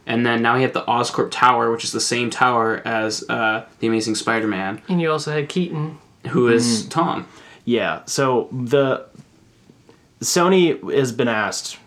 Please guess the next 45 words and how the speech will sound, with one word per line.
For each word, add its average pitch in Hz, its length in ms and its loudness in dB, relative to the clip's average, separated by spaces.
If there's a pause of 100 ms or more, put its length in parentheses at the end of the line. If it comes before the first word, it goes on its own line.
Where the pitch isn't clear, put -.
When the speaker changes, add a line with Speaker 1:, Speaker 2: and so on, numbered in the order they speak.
(160)
Speaker 3:
so 180 240 2
many 147 180 4
times, 90 580 -6 (280)
and 139 140 2
this 135 100 0
movie 160 200 2
has 127 80 2
been 120 160 2
delayed 110 240 2
a 190 40 -2
couple 160 240 0
of 160 80 0
times. 160 280 0
They 113 80 0
might 107 200 0
have 110 200 -2 (180)
just - 320 -6
tweaked 120 280 -4
with 127 100 0
it 123 180 -2
more. 139 360 0 (220)
When 156 100 2
everyone 180 180 2
keeps 160 180 -4
going, 156 220 4
"What 233 140 6
universe 214 400 2
is 180 80 2
this 180 140 0
movie 180 240 4
gonna 151 140 4
begin?" 110 260 0
They 110 100 2
just 131 180 0
said, 107 200 0
"Yes." 90 580 -2 (1400)
'Cause 139 140 0
I 147 80 4
feel 160 160 0
like 165 180 4
that's 131 300 2
what 139 160 2
they're 131 100 0
gonna 120 180 2
end 107 500 -2